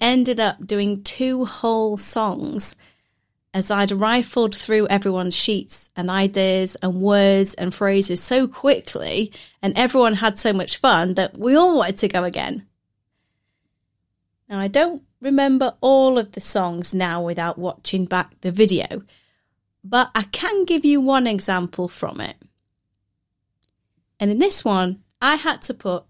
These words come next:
hotel, RuPaul, booking a holiday, haunted house,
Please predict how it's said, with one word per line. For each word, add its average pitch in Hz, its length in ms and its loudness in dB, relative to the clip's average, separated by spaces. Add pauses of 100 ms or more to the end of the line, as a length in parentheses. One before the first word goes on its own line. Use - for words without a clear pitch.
(200)
hotel, 202 720 -2 (520)
RuPaul, 208 800 0 (600)
booking 262 360 2
a 233 60 0
holiday, 180 720 -4 (540)
haunted 262 560 0
house, 190 600 -4